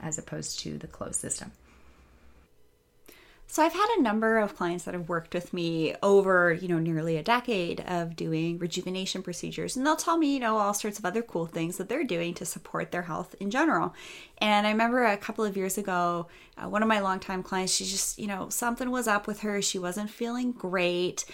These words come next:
Speaker 2: And she actually went through some investigation for parasites. And
Speaker 1: Mm.
Speaker 2: she did a whole bunch of things. And colonics were one of them.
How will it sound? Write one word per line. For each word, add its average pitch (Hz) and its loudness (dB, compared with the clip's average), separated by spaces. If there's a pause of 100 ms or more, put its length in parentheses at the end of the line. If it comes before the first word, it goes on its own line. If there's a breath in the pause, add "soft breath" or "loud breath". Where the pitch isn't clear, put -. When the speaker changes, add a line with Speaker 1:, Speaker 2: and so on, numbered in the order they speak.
(320 loud breath)
Speaker 2:
And 190 2
she 190 2
actually 185 -4
went 175 -2
through 180 -4
some 180 -2
investigation 175 -4
for 175 -10
parasites. - -2 (400 loud breath)
And 185 4
Speaker 1:
Mm. 165 4
Speaker 2:
she 190 0
did 180 0
a 175 -2
whole 208 0
bunch 190 0
of 175 -6
things. 180 -4
And 180 0
colonics 220 0
were 226 -4
one 190 -2
of 302 0
them. 190 2